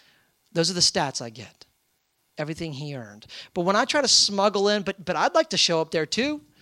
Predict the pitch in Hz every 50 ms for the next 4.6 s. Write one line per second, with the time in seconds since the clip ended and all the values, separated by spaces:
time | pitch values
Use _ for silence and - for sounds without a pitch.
0 | _ - - - _ _ _ _ - - 208 190 180 175 - 196 185 - - 202
1 | 185 180 175 175 170 208 - - 226 214 233 220 254 240 226 233 233 233 233 226
2 | 233 233 240 233 - 254 247 - - 247 269 277 208 208 175 - - - 196 190
3 | 151 185 175 175 190 202 214 214 185 208 208 202 - - - - 226 262 277 -
4 | - - 180 156 151 151 - - 165 160 165 180